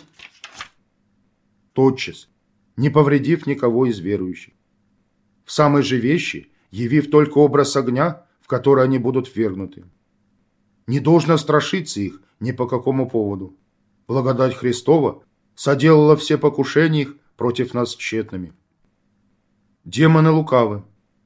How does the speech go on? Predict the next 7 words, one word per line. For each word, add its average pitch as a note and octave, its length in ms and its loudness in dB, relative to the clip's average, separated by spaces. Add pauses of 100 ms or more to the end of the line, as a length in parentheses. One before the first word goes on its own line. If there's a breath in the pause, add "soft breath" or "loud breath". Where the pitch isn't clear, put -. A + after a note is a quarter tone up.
(140)
Они C3 260 0
способны D3 580 0
принимать D3 480 0
разные C#3+ 440 0
образы C#3 460 2
и B2 40 -2
виды. G#2 360 -8